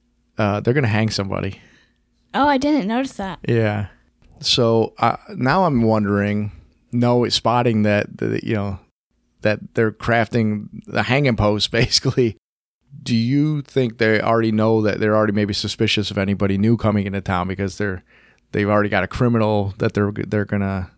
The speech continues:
Speaker 1: execute, maybe? Hang? Maybe, maybe a cowboy, a ruffian, somebody, a criminal, bank robber even?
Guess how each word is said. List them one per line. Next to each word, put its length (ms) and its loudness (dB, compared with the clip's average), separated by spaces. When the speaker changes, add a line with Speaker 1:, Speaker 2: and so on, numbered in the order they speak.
Speaker 1:
execute, 520 0
maybe? 380 0
Hang? 380 0
Maybe, 260 2
maybe 260 0
a 60 -2
cowboy, 460 2
a 60 0
ruffian, 540 0
somebody, 560 -2
a 100 -4
criminal, 340 2
bank 280 0
robber 320 4
even? 260 2